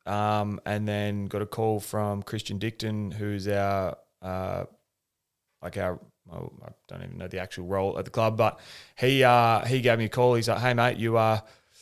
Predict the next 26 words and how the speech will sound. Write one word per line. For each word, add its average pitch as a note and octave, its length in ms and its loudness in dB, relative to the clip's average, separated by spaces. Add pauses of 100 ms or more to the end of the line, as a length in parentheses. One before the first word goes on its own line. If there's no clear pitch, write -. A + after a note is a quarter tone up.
(400)
um, G2 360 -2 (120)
the G2+ 120 -2
Eagles A#2+ 300 2
need A2+ 160 0
a G#2+ 120 2
top-up A2 400 0
list. G#2 400 -2 (100)
Um, F#2+ 600 -4 (460)
your G#2+ 200 -2
name G2 360 -2
floated." G2+ 520 -2 (380)
I - 40 -16
was F#2+ 100 -6
like, A2 460 0
<laughs> - 120 -20
"Yeah, A2+ 200 0
great." G#2 300 0 (760)
He's A2 180 0
like, G#2+ 200 4 (360)
"No, C3 120 6
no, A2+ 140 6
serious, A2 280 2
mate." F#2 180 -4 (240)
I - 20 -10
was G2+ 100 -4
like, F#2+ 140 -2